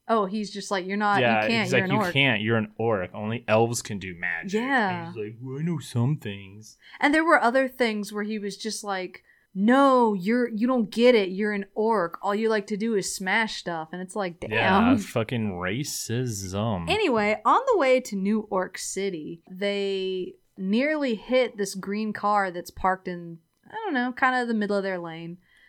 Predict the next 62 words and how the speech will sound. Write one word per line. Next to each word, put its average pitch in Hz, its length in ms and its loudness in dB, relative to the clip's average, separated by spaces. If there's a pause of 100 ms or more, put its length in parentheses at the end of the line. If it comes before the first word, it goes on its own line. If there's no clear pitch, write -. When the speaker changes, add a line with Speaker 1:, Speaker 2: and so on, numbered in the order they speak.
(120)
Speaker 1:
It 233 160 -2
Speaker 2:
I - 60 0
Speaker 1:
turned 381 120 2
Speaker 2:
felt 139 120 4
like 113 120 -2
she - 140 -6
was 101 120 -4
off 98 260 -6
to 87 60 -16
the 92 120 -16
shoulder, 90 560 -10 (160)
but 117 160 -2
they 135 140 6
Speaker 1:
She - 20 6
Speaker 2:
make 190 200 2
it 117 120 -2
sound 120 240 -4
like 107 120 -4
she's 107 220 -12
right 107 200 -4
in 101 40 -10
the 95 80 -10
middle 98 200 -6
of 87 40 -8
the 85 80 -10
road. 95 160 -2
Speaker 1:
She 370 160 2
was 330 220 2
definitely 302 480 2
not 254 240 4
in 254 40 -4
the 254 60 -2
middle 233 240 2
of 202 80 0
the 180 80 -6
road. 190 320 -2
I 214 60 -4
think 330 180 -4
she 359 160 4
was 233 320 2
in 226 80 0
their 202 160 0
lane 185 420 -4
a 190 60 -8
little 175 300 -4
bit, 180 440 -2
Speaker 2:
Yeah, 135 200 -4
Speaker 1:
but, 202 240 2
Speaker 2:
but, 151 100 6
I 190 80 6
mean, 185 140 4
they 170 60 4
Speaker 1:
like 170 40 4
Speaker 2:
didn't 175 160 0
really 165 160 0
have 151 160 0
a 143 60 -2
shoulder 131 400 -2
to 123 80 0
pull 123 240 -4
off 123 240 0
into. 147 500 -4